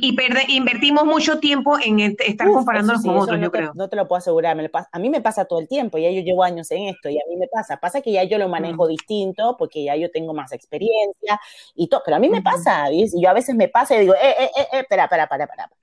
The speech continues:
Speaker 2: eh, vamos, dale, ah, dale".
Speaker 1: <laughs> Tú misma te
Speaker 2: Claro,
Speaker 1: das el
Speaker 2: claro, pero al
Speaker 1: chancletazo, como
Speaker 2: principio
Speaker 1: digo
Speaker 2: no era
Speaker 1: yo.
Speaker 2: así, al principio yo tenía que conseguir gente que me diera clan-, chancletazo. Eh, entonces, entonces, ¿qué pasa? Tú, por
Speaker 1: Claro.
Speaker 2: ejemplo, subes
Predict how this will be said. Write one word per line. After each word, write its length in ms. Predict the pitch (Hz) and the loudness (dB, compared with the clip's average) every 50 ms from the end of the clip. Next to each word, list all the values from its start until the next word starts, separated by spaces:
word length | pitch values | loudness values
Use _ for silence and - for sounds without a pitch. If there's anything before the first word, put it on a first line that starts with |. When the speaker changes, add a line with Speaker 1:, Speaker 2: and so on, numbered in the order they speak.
| _ | _
Speaker 2:
eh, 160 | 151 131 - - | -14 -14 -12 -6
vamos, 460 | 143 165 156 139 107 - - _ - _ | -4 -4 -4 -4 -8 -16 -20 _ -20 _
dale, 360 | - 151 151 147 117 101 90 - _ _ _ _ _ _ _ _ _ _ _ | -2 0 0 0 0 -4 -12 -16 _ _ _ _ _ _ _ _ _ _ _
ah, 80 | 101 101 - _ _ 123 123 - _ - 117 90 _ _ _ _ _ _ _ | -18 -18 -18 _ _ -14 -14 -14 _ -18 -18 -18 _ _ _ _ _ _ _
dale". 320 | - 175 175 175 170 156 160 - - - - - | -2 0 2 2 2 0 0 -4 -14 -20 -8 -6
Speaker 1:
<laughs> 600 | 440 427 427 - - 415 427 - _ - 349 - _ _ _ _ - - - 440 - 240 | -6 -6 -6 -6 -6 -6 -6 -6 _ -16 -16 -16 _ _ _ _ -18 -14 -2 2 2 4
Tú 120 | 240 277 269 | 4 4 4
misma 260 | 277 277 285 285 285 | 4 4 4 4 4
te 80 | 294 311 | 4 4
Speaker 2:
Claro, 40 | |
Speaker 1:
das 100 | 240 220 | 4 4
el 60 | 247 262 302 - | 2 2 2 2
Speaker 2:
claro, 140 | - 233 202 | 2 2 4
pero 120 | 196 180 175 | 2 2 2
al 40 | |
Speaker 1:
chancletazo, 340 | 175 240 226 214 214 202 175 | 2 0 -2 0 0 -2 0
como 180 | 180 185 175 180 | 0 0 2 2
Speaker 2:
principio 0 | |
Speaker 1:
digo 140 | 185 190 202 | 2 2 2
Speaker 2:
no 40 | 214 | 2
era 180 | 214 214 214 196 | 2 2 2 0
Speaker 1:
yo. 40 | 185 | -2
Speaker 2:
así, 240 | 180 - 247 247 | -4 -6 -4 -4
al 120 | 202 165 139 | -4 -4 -6
principio 360 | 143 151 131 - 156 - 214 | -10 -16 -14 -14 -10 -8 -6
yo 160 | 226 247 220 | -6 -6 -6
tenía 280 | 185 185 180 175 170 170 | -6 -8 -6 -6 -6 -6
que 100 | 165 156 | -4 -6
conseguir 320 | 156 147 147 160 151 156 151 | -6 -8 -6 -6 -8 -8 -4
gente 260 | - 165 151 175 165 | -6 -6 -4 -4 -6
que 100 | 160 156 | -6 -6
me 80 | 151 143 | -6 -6
diera 180 | 147 151 160 | -4 -4 -6
clan-, 260 | - - 143 139 135 131 | -6 -4 -6 -6 -6 -8
chancletazo. 760 | - - - 151 143 - - 117 - - - 415 - 151 - _ _ _ _ _ _ _ _ _ _ _ _ _ _ _ | -16 -16 -14 -12 -12 -8 -8 -4 -4 -4 -4 -4 -8 -10 -14 _ _ _ _ _ _ _ _ _ _ _ _ _ _ _
Eh, 400 | 185 196 190 185 185 180 180 - | 4 4 6 6 8 6 6 4
entonces, 300 | 196 196 208 247 247 415 554 - _ _ - - _ _ | 2 0 0 2 0 0 -2 -4 _ _ -20 -20 _ _
entonces, 260 | _ - 240 269 285 - | _ -2 -2 -2 -2 -6
¿qué 100 | - - | -4 0
pasa? 320 | - 214 214 202 185 170 - - | 0 0 0 0 -2 -2 -2 -2
Tú, 180 | 294 320 330 | 0 0 0
por 60 | - - | -2 -2
Speaker 1:
Claro. 240 | 240 233 220 208 196 | -2 0 0 0 0
Speaker 2:
ejemplo, 340 | 214 208 190 165 190 185 | -2 -2 -4 -4 -4 -6
subes 440 | 180 - 277 277 285 285 320 339 330 | -4 -4 -4 -2 0 0 -2 -2 -6